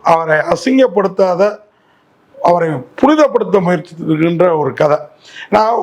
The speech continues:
யாராவது ஒருத்தர் ஆத்திரத்துல அவனை போட்டு தள்ளுடு அப்படிங்களாம், ஆனா உள்ளுக்குள்ளார அந்த எண்ணம் இருக்காது. இவங்க அனுப்புன ஆட்கள் இருக்காங்கல்ல, அவங்க ஏதாவது பண்றதுக்கும் வாய்ப்பு இருக்குது.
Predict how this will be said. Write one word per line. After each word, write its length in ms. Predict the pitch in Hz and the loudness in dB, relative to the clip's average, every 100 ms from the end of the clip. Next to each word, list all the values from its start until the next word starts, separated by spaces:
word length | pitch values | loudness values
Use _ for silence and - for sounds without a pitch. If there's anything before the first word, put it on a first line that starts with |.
| - - | -6 -6
யாராவது 340 | 143 165 262 | -2 0 2
ஒருத்தர் 280 | 269 233 226 | 0 2 2
ஆத்திரத்துல 800 | 220 247 240 208 226 233 202 165 - _ - | 0 0 -2 0 0 0 -2 -6 -12 _ -4
அவனை 180 | 180 175 | -2 2
போட்டு 180 | 254 214 | 0 2
தள்ளுடு 220 | 220 233 | 0 2
அப்படிங்களாம், 500 | 220 180 196 180 151 - _ - | 0 0 0 0 -2 -6 _ -6
ஆனா 360 | 175 202 240 240 - _ _ | 0 0 0 -4 -14 _ _
உள்ளுக்குள்ளார 520 | 196 254 247 226 208 | 0 2 4 2 2
அந்த 140 | 220 180 | 0 -2
எண்ணம் 460 | 180 220 202 175 | -2 -2 -2 -2
இருக்காது. 460 | 156 180 170 139 - - - - | -4 -2 -2 -2 -12 -20 -16 -6
இவங்க 260 | 143 156 | 0 2
அனுப்புன 300 | 226 269 277 | 0 0 0
ஆட்கள் 480 | 240 208 262 - 277 | 2 0 -2 -2 -2
இருக்காங்கல்ல, 680 | 208 185 185 175 175 160 - _ _ | 0 -2 -4 -4 -2 -2 -4 _ _
அவங்க 460 | - 139 240 277 262 | -2 0 2 2 2
ஏதாவது 720 | 240 247 247 240 214 170 147 _ _ _ 175 | 2 0 2 2 2 -2 -10 _ _ _ -2
பண்றதுக்கும் 460 | 175 170 180 208 | -2 -2 -2 0
வாய்ப்பு 420 | 165 170 202 - 160 | 2 0 0 -2 -4
இருக்குது. 460 | 135 135 160 208 | -2 0 0 0